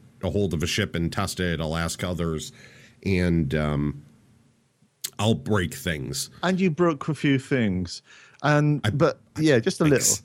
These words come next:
Speaker 2: just a little. Um, but actually, it was really qu-, uh, was this true that on the last day they did three patch releases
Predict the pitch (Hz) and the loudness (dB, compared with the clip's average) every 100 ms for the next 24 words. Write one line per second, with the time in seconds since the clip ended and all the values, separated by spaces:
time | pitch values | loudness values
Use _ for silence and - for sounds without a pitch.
0 | - - 139 104 104 107 - - - 151 | -4 0 2 2 0 -8 -14 -16 0 4
1 | 165 165 170 - 175 214 - 165 123 123 | 4 4 2 0 0 0 2 4 4 4
2 | 156 302 285 - - 143 127 - 127 208 | 6 6 4 0 -4 -2 -4 -2 0 2
3 | - - 302 302 180 151 147 135 131 139 | 0 0 4 6 6 4 4 6 6 6
4 | 165 165 - - 165 131 110 110 104 113 | 4 0 -2 2 6 6 6 4 4 2
5 | 113 - 139 135 - 139 - - 95 92 | 0 2 2 2 0 -2 -2 0 0 0
6 | - 90 90 | -2 -4 -4